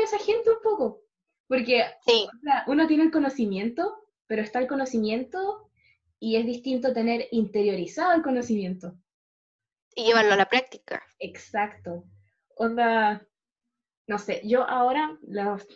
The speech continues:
Speaker 1: los escuchadores, los, <laughs> ¿cómo se diría?
Speaker 2: Los, mis radioescuchas.
Speaker 1: Tus ra-, tus radioescuchas, no me ven ahora, pero tengo una polera que me compré cuando tenía como quince, aún me queda bonita, me queda bien,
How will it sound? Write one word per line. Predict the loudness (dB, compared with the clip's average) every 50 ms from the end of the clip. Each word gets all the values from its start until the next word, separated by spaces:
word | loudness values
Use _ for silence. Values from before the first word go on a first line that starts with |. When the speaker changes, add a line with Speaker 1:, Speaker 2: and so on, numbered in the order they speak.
| _ -12
Speaker 1:
los | -10 -10 -10 -10
escuchadores, | -12 _ -8 -8 -8 -6 -6 -6 -6 -8 -10 -12 -16 _ _ _ _ -16
los, | -10 -8 -6 -6 -8 -8 -10
<laughs> | -12 -12 -12 -14 -16 -18 -18 -20 _ _ -20 -18 -10 -6 -4 -2 -2 -2 -2 -2
¿cómo | -2 -2 -2
se | 2 2 4
diría? | 4 6 6 6 4 4
Speaker 2:
Los, | 2 -4 -8 -14 -14 -16 -14 -10 -6 -2 0
mis | 0 0 0 4
radioescuchas. | 4 4 6 6 6 4 2 2 0 -4 2 4 4 4 4 2 2 4 6 8 8 6 6 2 -12 _ -4 2 2 2 2 2 0 -4 -4 0
Speaker 1:
Tus | 2 2 2 4
ra-, | 2 0 -2 -2 -2
tus | -4 -2 0 0
radioescuchas, | 0 0 0 -2 -4 -6 -6 -4 -4 -4 -4 -4 -2 -2 -2 0
no | 0 0
me | 0 0 0
ven | 0 -2 -2
ahora, | -4 -4 -4 -6 -8 -10 -14 _ -20 -20 -20 _ _ -2
pero | -2 -2 -2
tengo | -2 -2 0 0 2
una | 2 2 0 0 0
polera | 0 0 0 2 2 0 0 0
que | -4
me | -4 -4 -2
compré | -4 -4 -4 -4 -4 -2
cuando | -2 -2 -2 -2
tenía | -2 -2 -4 -4
como | -4 -4 -2 -2 -2 -2
quince, | -2 -2 -2 0 0 -2 -4 -6 _ _ _ _ _ _ _ _ _ _ _ _ _ _ _ _ _ _ _ _ _ -4
aún | -2 -2 0
me | -2 -2
queda | -2 -2 -2 -2 -2 -2 -2
bonita, | -2 -2 -2 0 -2 -2 -2
me | -4 -4
queda | -4 -4 -4 -2
bien, | -2 -4 -4 -6